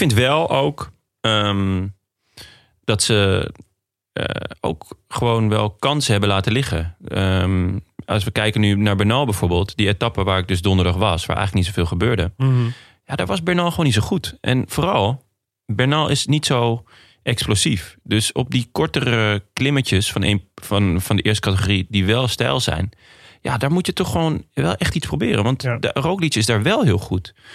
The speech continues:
Speaker 1: Eh, die kan, die heeft wel die punch. En nu, ja, Bernal, je zag het vandaag. Die gaat gewoon heel sterk zijn in de tweede en derde week.
Speaker 2: Ja, daar gaan we het straks nog over hebben.
Speaker 1: Maar het sandwichmodel, we moeten nu dus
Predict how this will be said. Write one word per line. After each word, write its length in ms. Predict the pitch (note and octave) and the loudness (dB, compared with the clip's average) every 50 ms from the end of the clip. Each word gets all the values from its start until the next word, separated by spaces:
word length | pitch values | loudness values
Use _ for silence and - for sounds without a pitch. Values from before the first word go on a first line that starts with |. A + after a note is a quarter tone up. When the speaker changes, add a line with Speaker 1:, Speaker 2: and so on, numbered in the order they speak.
| - - - - _ - | -20 -20 -20 -20 _ -4
Speaker 1:
Eh, 500 | - A#2+ A2+ A2 G#2+ G#2+ G#2+ G#2+ G#2 G#2 G#2 | -2 0 2 2 2 2 2 0 0 0 0
die 100 | G2+ A2 | -2 -2
kan, 140 | - C#3 - - | 0 -2 0 0
die 100 | B2+ D3 | 0 0
heeft 120 | C#3 A2+ | 2 2
wel 200 | B2 D#3 - G3+ | 0 0 2 2
die 100 | C3+ G2+ | 0 0
punch. 400 | E2 - F2 E2+ G2 B2 - - - _ _ _ - - - - - _ _ - | 0 0 0 0 0 0 -2 -6 -12 _ _ _ -20 -20 -20 -20 -20 _ _ -2
En 160 | - C#3+ D#3+ | 0 2 2
nu, 240 | F#3 F#3 C#3 G#2 G2+ | 4 4 4 4 4
ja, 240 | B2 B2+ G#2 F2 | 2 2 2 2
Bernal, 260 | F2+ A#2+ B2 B2 A2 G#2 | 0 2 2 2 2 2
je 80 | G2+ | 2
zag 200 | F#2+ - - B2+ | 2 2 0 0
het 100 | A2+ - | -2 -2
vandaag. 580 | - A2 G#2+ E3 D3+ E2+ F2+ G#2+ - - - - _ _ _ _ _ _ _ _ _ _ _ | 0 0 0 0 0 -2 -4 -6 -8 -10 -16 -20 _ _ _ _ _ _ _ _ _ _ _
Die 120 | - C#3+ | -4 -4
gaat 260 | B2+ - E2 E2+ F#2 - | -2 -2 -2 -2 -4 -4
gewoon 460 | - D#2+ E2 E2+ E2+ F2 F2 - - - | -2 -2 0 0 0 0 0 -2 -4 -4
heel 280 | - F#2 G2 A2 A2 F#2+ | -2 2 2 4 4 2
sterk 280 | - - E3 F#3+ - | 2 0 -2 -2 0
zijn 200 | - - E3 B2+ | 0 0 2 4
in 60 | G#2 | 4
de 80 | F#2+ F2+ | 4 2
tweede 280 | - - E2 E2 E2+ F#2 | 2 0 0 0 0 0
en 60 | F2 | 0
derde 200 | E2 E2+ E2 E2 | 0 -2 -2 -2
week. 220 | D#2+ D#2+ D#2 - | -2 -2 -2 -4
Speaker 2:
Ja, 60 | - - | -4 -4
daar 160 | A2+ - - - _ _ | -4 -4 -4 -8 _ _
gaan 180 | - - C#3+ C#3 | -6 -2 0 0
we 60 | C#3 | 0
het 60 | C3+ - | 0 0
straks 220 | - D3+ C#3 - | 0 -2 -2 -2
nog 140 | - C3 B2 | -2 -2 -2
over 200 | C3 B2+ A#2+ A#2+ | -2 -2 -2 -2
hebben. 280 | A2 B2+ C3+ D#3+ G3 - | -2 -2 -2 -4 -4 -2
Speaker 1:
Maar 220 | - A2+ C#3 - - | 0 2 2 0 0
het 120 | - D3+ - | -2 -2 0
sandwichmodel, 640 | - F#3+ G3+ D3+ B2+ - - G2 F#2 F2+ F#2+ G#2+ | 0 0 2 2 0 2 2 4 4 4 4 4
we 60 | A#2 | 4
moeten 340 | B2 B2 B2 A2+ B2 B2 D3 | 4 4 4 4 4 4 4
nu 140 | E3+ F#3 F3 | 4 4 4
dus 440 | B2+ G#2 G2+ C#3 D#3+ - - - | 4 2 2 2 0 -4 -6 -8